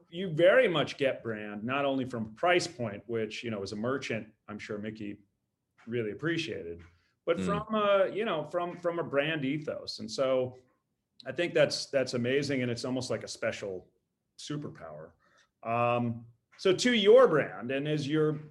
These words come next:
Speaker 1: starting and launching this company with, with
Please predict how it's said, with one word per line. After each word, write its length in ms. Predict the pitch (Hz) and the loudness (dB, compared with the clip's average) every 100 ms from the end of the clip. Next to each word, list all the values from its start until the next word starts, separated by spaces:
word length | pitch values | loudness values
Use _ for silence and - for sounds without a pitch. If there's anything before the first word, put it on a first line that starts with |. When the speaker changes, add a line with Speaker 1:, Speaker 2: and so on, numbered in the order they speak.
| - | -16
Speaker 1:
starting 640 | - - 180 180 180 139 | -12 0 4 6 6 2
and 120 | 127 127 | 0 0
launching 460 | 147 175 151 131 | 0 -2 -2 -2
this 180 | 120 117 | -2 -4
company 540 | - 165 165 113 87 | -4 -6 -4 -6 -8
with, 300 | 90 110 110 117 | -8 -8 -6 -4
with 420 | 123 123 113 | 0 0 -2